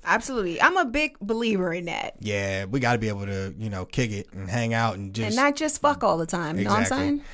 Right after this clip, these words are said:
Speaker 2: Yeah, one more. And, uh, if you ask the right questions, I am so direct that I'll just tell you. I told my manager I went to Gunnison Beach over the weekend. Surprisingly, she said, "Oh, really?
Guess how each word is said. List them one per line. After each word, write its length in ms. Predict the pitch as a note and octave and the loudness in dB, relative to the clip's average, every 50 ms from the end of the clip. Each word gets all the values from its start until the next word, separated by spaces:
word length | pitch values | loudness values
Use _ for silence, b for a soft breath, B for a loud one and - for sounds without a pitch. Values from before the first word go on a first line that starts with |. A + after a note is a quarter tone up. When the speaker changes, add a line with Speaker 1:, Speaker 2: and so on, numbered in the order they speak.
| B B B B B | B B B B B
Speaker 2:
Yeah, 160 | - B2+ A2 | 0 0 0
one 180 | G#2 B2+ D#3 E3 | 4 4 4 6
more. 180 | D#3+ C#3 B2 G#2+ | 6 4 4 4
And, 220 | G#2+ B2 C3 C3 - - | 2 0 0 0 0 0
uh, 240 | B2+ B2+ C3 B2+ B2+ - | 0 2 2 2 0 0
if 160 | - C3 - | -2 -2 2
you 80 | D#3 E3+ | 4 4
ask 180 | F#3 G3+ G3 - | 6 6 4 4
the 60 | F#3+ | 2
right 200 | E3+ F3 F3 E3+ - | 2 2 2 2 4
questions, 580 | - G3+ G3 F#3+ - - G3+ G3 G#3 G3+ - - - | 6 6 6 6 2 0 -2 -2 -4 -6 -8 -10 -6
I 180 | B2+ C#3 D3 C3 | -4 -2 0 0
am 120 | A2+ A2+ | 0 0
so 300 | - - - D#3 E3 G3 | 0 0 0 2 2 2
direct 460 | F#3+ F#3+ F#3+ F3+ D#3 C#3+ C#3 C#3 C3+ | 4 4 4 6 6 6 4 4 0
that 100 | A#2 A2 | -2 0
I'll 160 | B2 D3 D#3+ D3 | 4 4 4 4
just 240 | B2+ B2 A2 - | 4 0 -4 -2
tell 240 | - - C#3+ C#3 B2 | 2 2 4 4 4
you. 200 | G2+ F#2 F#2 F2+ - | 2 0 -4 -6 -6
I 120 | - A#2 C#3 | -4 -4 -2
told 220 | - - D3 C#3+ C3+ | 0 2 2 4 4
my 80 | B2 | 2
manager 500 | B2 C3 C#3+ D3 D3 C#3+ C#3 C#3 C3 - - | 2 2 0 2 0 0 2 2 0 0 0
I 100 | A2+ A2+ | -2 -2
went 280 | A2 A#2 C3 C#3+ - - | 0 0 0 0 0 -2
to 120 | - B2 | -4 -4
Gunnison 500 | A2 G#2+ B2 C3+ C#3+ C#3 - - C#3+ C3 | -2 0 0 2 2 2 0 0 0 0
Beach 260 | B2 C#3+ E3+ F#3+ - - - | 2 0 0 0 -2 -4 -2
over 220 | A#2+ B2 A2+ A2 | 0 0 0 0
the 100 | G#2 G#2+ | -2 -4
weekend. 500 | G2+ A2+ D3 E3 - - A2+ A2 A#2 B2+ b b b b b b b | -2 0 0 0 0 0 -2 -2 -2 -4 b b b b b b b
Surprisingly, 640 | - - G2 - D#3 E3 F3 F3 E3+ E3+ E3+ E3+ E3+ | -6 -6 0 2 2 4 4 4 4 4 2 0 0
she 160 | - - F3 | 0 -2 0
said, 220 | E3 - C#3 C3+ C#3 | 2 4 2 2 4
"Oh, 80 | C#3+ D3+ | 4 4
really? 420 | D#3+ G3 A3 A#3 A#3+ B3 A#3+ - | 6 8 8 8 6 4 2 -2